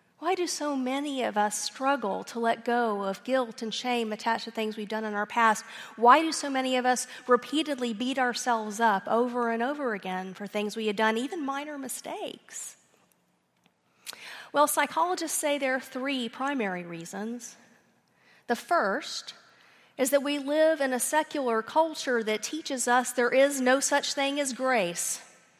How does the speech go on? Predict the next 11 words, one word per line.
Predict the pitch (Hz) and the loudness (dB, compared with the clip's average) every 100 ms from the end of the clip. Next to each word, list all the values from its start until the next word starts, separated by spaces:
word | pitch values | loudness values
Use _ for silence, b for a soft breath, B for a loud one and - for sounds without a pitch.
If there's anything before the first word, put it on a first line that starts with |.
| b b b | b b b
There's | 427 440 247 | 2 2 4
no | 220 202 | 2 2
free | - 220 202 | 2 2 2
lunch. | 185 190 240 453 - - - b b b b b b b | 2 2 2 2 -4 -4 -10 b b b b b b b
There's | - 427 381 | 0 2 2
no | 277 254 | 4 4
real | 233 208 220 196 175 | 4 2 2 2 0
gift. | 175 196 294 - - - - - b b b b b | -4 2 2 2 -6 -12 -14 -20 b b b b b
You've | 226 294 453 427 | -2 6 6 6
got | 294 285 - | 6 4 2
to | - 220 | -4 -4